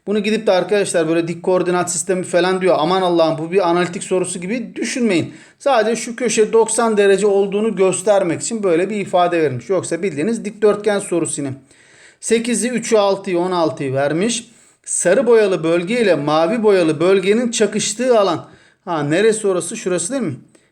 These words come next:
İşte benden buranın alanını istiyor. Peki bulabilir miyiz? E, buluruz. Şu uzunlukları taşırsak bakın mavinin kenarları kaça kaç arkadaşlar? Altıya sekiz. Bakın A F altı değil mi? Ha, F burada. Demek ki burası altı.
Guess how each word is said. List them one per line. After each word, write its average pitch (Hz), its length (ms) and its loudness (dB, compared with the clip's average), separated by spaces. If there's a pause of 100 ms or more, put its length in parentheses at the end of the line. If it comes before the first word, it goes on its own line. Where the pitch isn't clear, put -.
(160)
İşte 170 400 -4
benden 165 580 0
buranın 196 540 0
alanını 160 500 0
istiyor. 143 400 -10 (460)
Peki 170 280 -6
bulabilir 214 280 4
miyiz? - 320 -2
E, 185 140 -4
buluruz. 233 320 0
Şu 202 120 -6
uzunlukları 190 560 -2
taşırsak 185 540 -4
bakın 165 240 -2
mavinin 180 500 0
kenarları 220 540 2
kaça 214 300 0
kaç 247 200 0
arkadaşlar? 185 600 -2 (400)
Altıya 196 460 2
sekiz. 160 440 -4
Bakın 151 320 -4
A 185 260 2
F 233 220 0
altı 190 320 0
değil 254 100 2
mi? 226 60 -4
Ha, 170 200 0
F 208 360 2
burada. 196 280 0
Demek 180 280 -2
ki 208 100 -10
burası 160 320 -2
altı. 147 260 -2